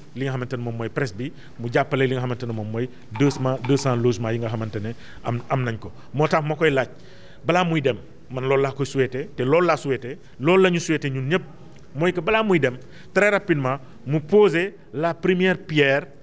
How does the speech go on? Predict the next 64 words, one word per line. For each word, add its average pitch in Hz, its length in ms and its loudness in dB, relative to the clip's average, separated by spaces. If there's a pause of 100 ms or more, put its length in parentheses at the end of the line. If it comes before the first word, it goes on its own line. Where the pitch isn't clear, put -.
(100)
xeer 160 140 4
bu 139 120 -2
njëkk 160 360 0 (100)
bu 117 100 -6
maison 131 260 -2
de 120 100 -4
la, 120 200 -4
de, 135 200 4
bu 123 160 -2
cité 170 400 2 (340)
de 151 60 4
la 135 160 4
presse. - 320 -4 (200)
Te 202 60 0
loolu 202 300 4
histoire 233 400 0
da 139 80 -4
koy 117 180 0
retenir. 127 400 0 (400)
Loolu 190 240 6
du 160 100 0
fay 202 220 0
ci 139 140 -12
histoire, 135 420 0
parce 190 180 0
que 170 100 -4
danañ 190 300 2
ne 139 140 -4 (300)
moom 196 400 2
bi 151 120 2
mu 220 60 4
fi 233 120 0
nekkee 139 360 0 (400)
la 160 340 6
ñu 170 240 0
teg 165 220 -2
li 147 120 -4
nga 151 60 0
xamante 143 280 -2
ne 139 40 -2
moom 131 200 -2
mooy 131 240 -2 (120)
première 135 380 0
pierre 127 340 0 (140)
cité 127 300 -2
de 113 80 -4
la 113 120 0
presse. - 240 -4
Parce 180 160 -2
que - 60 -6
moom 202 180 2
balaa, 175 300 4
avant 190 180 0
muy 175 200 0
ñëw 190 160 0
amoon 156 160 -2
na 165 100 0
maison 143 220 -2
de 135 80 -4
la 127 120 0
presse 135 220 -6
fi 175 80 -2
ñu 220 80 2
ne. 175 120 2